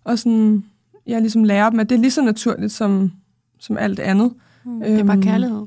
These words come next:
Speaker 1: ja, det er
Speaker 2: Ja.
Speaker 1: bare kærlighed. Og, øhm, nu kan man sige, vi, vi bor så også på Vesterbro, og,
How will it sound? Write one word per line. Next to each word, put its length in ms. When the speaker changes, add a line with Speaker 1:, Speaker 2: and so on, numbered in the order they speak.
Speaker 1:
ja, 220
det 80
er 60
Speaker 2:
Ja. 120
Speaker 1:
bare 120
kærlighed. 440
Og, 280
øhm, 180
nu 360
kan 80
man 100
sige, 160
vi, 40
vi 100
bor 220
så 120
også 120
på 80
Vesterbro, 540
og, 180